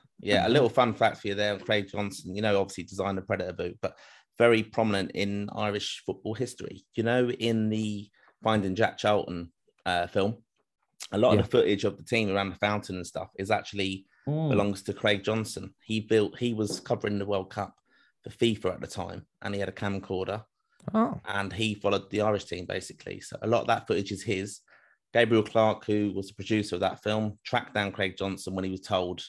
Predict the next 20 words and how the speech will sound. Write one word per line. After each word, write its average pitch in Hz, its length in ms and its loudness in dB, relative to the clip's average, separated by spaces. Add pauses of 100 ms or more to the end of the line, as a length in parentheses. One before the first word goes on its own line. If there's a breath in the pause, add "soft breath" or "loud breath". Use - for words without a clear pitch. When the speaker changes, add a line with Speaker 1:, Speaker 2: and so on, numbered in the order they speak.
(160)
Speaker 1:
by, 92 200 2
I 90 180 -2 (400)
think, 87 140 -2
Niall 92 220 2
Quinn 95 360 2
and 90 260 -4
a - 40 -10
few 92 160 -6
of 87 40 -4
the - 120 -8
players 90 360 -2
that, 90 180 -4
"Oh, 110 160 0
Craig 113 200 -4
Johnson 123 280 -2
was 95 120 -6
always 87 220 -6
around 90 260 -6
us - 140 -12
filming. 90 400 -8